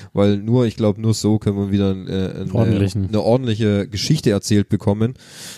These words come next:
Speaker 1: weil alles andere von jeglichem anderen Regisseur ist, glaub ich, völliger Bullshit, ey. Das kann gar nicht mehr gut werden.
Speaker 2: Ja.
Speaker 1: Dann lass es lieber wieder den Altmeister machen,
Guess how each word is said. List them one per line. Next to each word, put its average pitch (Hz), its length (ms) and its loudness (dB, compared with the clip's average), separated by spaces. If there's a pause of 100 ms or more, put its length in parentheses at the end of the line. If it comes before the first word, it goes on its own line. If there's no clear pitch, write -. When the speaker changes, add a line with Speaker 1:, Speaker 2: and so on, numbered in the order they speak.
Speaker 1:
weil 98 220 2
alles 107 280 2
andere 117 360 0
von 107 180 0
jeglichem 127 560 2
anderen 117 300 2
Regisseur 107 420 2
ist, 98 180 -2
glaub 92 180 2
ich, 92 100 -2
völliger 95 400 0
Bullshit, 95 480 0
ey. 90 140 2 (400)
Das - 120 -6
kann 120 220 0
gar 98 120 2
nicht 90 140 -4
mehr 92 80 -2
gut 90 240 -2
werden. 113 200 2
Speaker 2:
Ja. 98 60 -4 (540)
Speaker 1:
Dann - 120 -8
lass 113 120 -2
es 113 100 -10
lieber 127 220 2
wieder 110 140 4
den 98 120 2
Altmeister 92 500 -2
machen, 107 300 -2